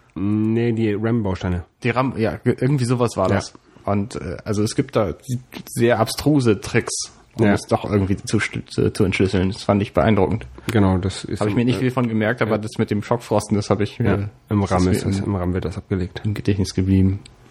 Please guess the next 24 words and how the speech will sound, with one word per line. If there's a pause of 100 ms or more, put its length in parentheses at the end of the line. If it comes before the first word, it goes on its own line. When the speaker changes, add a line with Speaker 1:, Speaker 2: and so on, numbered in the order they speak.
(760)
Speaker 1:
Ja. (1400)
Ja,
war
aber
so,
war
aber
gut
und,
ähm,
lohnt
sich
und
hat
Spaß
gemacht. (380)
Hessi
hab
ich
getroffen
und,
und
Thorsten
und